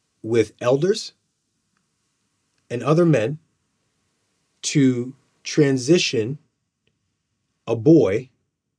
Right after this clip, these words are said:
who's experiencing within himself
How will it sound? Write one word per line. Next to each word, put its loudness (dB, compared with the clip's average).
who's -2
experiencing 0
within 0
himself -4